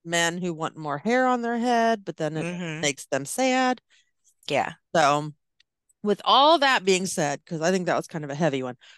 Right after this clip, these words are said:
Speaker 1: now we have a quiz. I have a quiz for you.
Speaker 2: All right, bring it.
Speaker 1: Okay, we've got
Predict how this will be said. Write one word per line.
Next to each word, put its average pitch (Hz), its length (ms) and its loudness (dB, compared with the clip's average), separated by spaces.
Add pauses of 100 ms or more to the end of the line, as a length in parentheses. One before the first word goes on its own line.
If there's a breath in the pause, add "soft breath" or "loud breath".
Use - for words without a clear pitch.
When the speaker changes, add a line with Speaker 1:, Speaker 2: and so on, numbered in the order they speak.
(580 loud breath)
Speaker 1:
now 226 280 2
we 220 80 6
have 196 140 4
a - 40 0
quiz. - 500 -4 (120)
I 170 60 -6
have 160 120 -2
a 160 40 -6
quiz 156 280 0
for 131 180 -8
you. 104 140 -14 (140)
Speaker 2:
All 160 340 4
right, 147 300 4 (120)
bring 165 220 0
it. 156 160 2 (180)
Speaker 1:
Okay, 156 640 0
we've 160 240 0
got 147 400 4